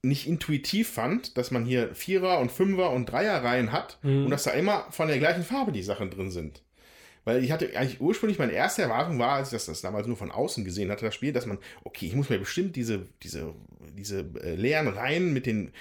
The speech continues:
Speaker 1: so zurechtpuzzeln, dass sie die Reihenfolge
Speaker 2: Ja, genau,
Speaker 1: haben
Speaker 2: hatte
Speaker 1: von
Speaker 2: ich
Speaker 1: dem
Speaker 2: auch.
Speaker 1: Mosaik."
Speaker 2: Mhm.
Speaker 1: Und das war ja halt dann gar nicht so, deswegen hat's mich, glaub ich, irritiert.
Speaker 2: Mhm.
Speaker 1: Ähm, was, glaub ich, letztes Jahr dazu geführt hat, dass ich's dann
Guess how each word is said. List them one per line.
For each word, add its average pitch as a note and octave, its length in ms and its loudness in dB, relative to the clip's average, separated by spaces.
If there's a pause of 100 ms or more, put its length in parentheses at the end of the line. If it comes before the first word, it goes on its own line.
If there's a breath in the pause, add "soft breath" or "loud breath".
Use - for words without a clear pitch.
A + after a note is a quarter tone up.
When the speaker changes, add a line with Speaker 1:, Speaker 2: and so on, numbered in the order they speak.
(140 loud breath)
Speaker 1:
so E3 340 4
zurechtpuzzeln, D#3 600 0
dass - 180 0
sie A2+ 40 -8
die A2 80 0
Reihenfolge D#3+ 680 2
Speaker 2:
Ja, C3+ 60 2
genau, C#3 140 4
Speaker 1:
haben F3 140 2
Speaker 2:
hatte - 100 -2
Speaker 1:
von D#3 80 0
Speaker 2:
ich D3+ 80 2
Speaker 1:
dem D3+ 100 4
Speaker 2:
auch. D3+ 40 6
Speaker 1:
Mosaik." C#3+ 560 2 (180 loud breath)
Speaker 2:
Mhm. C3+ 300 4
Speaker 1:
Und C#3+ 80 4
das B2+ 160 2
war A3 120 4
ja F3+ 120 2
halt B2+ 120 2
dann A#2 140 0
gar C#3+ 220 2
nicht D3 180 2
so, B2+ 200 0
deswegen C#3 440 -2 (140)
hat's - 180 -12
mich, C#3 140 -4
glaub C3 180 2
ich, - 60 -8 (160)
irritiert. D3 680 2 (160 loud breath)
Speaker 2:
Mhm. C3+ 400 2
Speaker 1:
Ähm, D3 460 2 (400)
was, - 180 -4
glaub E3+ 160 2
ich, E3 80 -2 (160)
letztes B2+ 320 -2
Jahr D3+ 100 4
dazu D3 200 0
geführt D#3 220 -2
hat, B2+ 80 0
dass C3 120 0
ich's C3 120 -4
dann B2 300 0